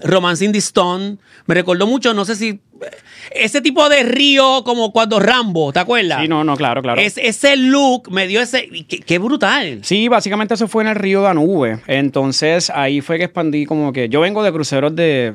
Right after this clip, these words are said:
Speaker 2: del océano, o sea, Royal Caribbean,
Speaker 1: Ajá,
Speaker 2: aquí en el
Speaker 1: normal.
Speaker 2: Caribe y todo lo demás normal. Pero entonces la experiencia de río es tan diferente. O sea, literalmente, aquí estaba mi balcón y aquí ya estaba el agua. O sea, era una distancia de que yo sentía que podía hasta hacer así, tocar el agua.
Speaker 1: Oh
Speaker 2: Muy
Speaker 1: my
Speaker 2: diferente.
Speaker 1: God.
Speaker 2: O sea, que fue como que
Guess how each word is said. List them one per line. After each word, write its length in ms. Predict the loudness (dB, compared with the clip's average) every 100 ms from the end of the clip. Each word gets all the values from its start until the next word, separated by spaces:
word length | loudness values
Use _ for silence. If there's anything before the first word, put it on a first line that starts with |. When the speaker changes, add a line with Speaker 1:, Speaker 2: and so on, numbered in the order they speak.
| -8
Speaker 2:
del 220 | -6 -2
océano, 380 | -2 -2 -2 -4
o 20 |
sea, 160 | -4 -4
Royal 220 | -2 -6
Caribbean, 420 | -8 -6 -4 -2
Speaker 1:
Ajá, 240 | -2 -2 0
Speaker 2:
aquí 80 | 0
en 120 | -2
el 60 |
Speaker 1:
normal. 120 | -2 -2
Speaker 2:
Caribe 360 | 0 0 0
y 40 | -2
todo 140 | -2
lo 40 | 0
demás 180 | 0 0
normal. 280 | -2 -4 -4
Pero 160 | -4
entonces 260 | -4 -4 -2
la 80 | -4
experiencia 320 | -4 -4 -4
de 40 |
río 180 | -2 -2
es 100 | -4 _
tan 300 | -8 -6 -4
diferente. 680 | -6 -4 -2 -2 -4 -6 -10 -16 -12
O 80 | -6
sea, 140 | -2 -2
literalmente, 680 | -2 -2 -4 -2 -2 -4 _ -8
aquí 180 | -6 -4
estaba 200 | -4 -2
mi 100 | -2
balcón 400 | -2 -2 -2 -2
y 100 | -4
aquí 200 | -2 -4
ya 100 | -6
estaba 240 | -4 -4
el 60 | -2
agua. 280 | -2 -2 -6
O 60 |
sea, 260 | -4 -2 -2
era 100 | 0
una 140 | 0
distancia 340 | -2 -2 -2 -2
de 80 |
que 180 | 0 -2
yo 120 | -2 -2
sentía 300 | -2 -2 -2
que 100 | -2
podía 220 | -4 -4
hasta 200 | -4 -4
hacer 180 | -2 -4
así, 200 | -2 -2
tocar 220 | 0 -2
el 60 |
agua. 200 | 0 0
Speaker 1:
Oh 120 | 2 2
Speaker 2:
Muy 140 | 0
Speaker 1:
my 60 | -2
Speaker 2:
diferente. 320 | -4 -6 -4
Speaker 1:
God. 80 | -6
Speaker 2:
O 20 |
sea, 160 | -4 -4
que 140 | -6
fue 180 | -6 -8
como 220 | -6 -4
que 180 | -4 -6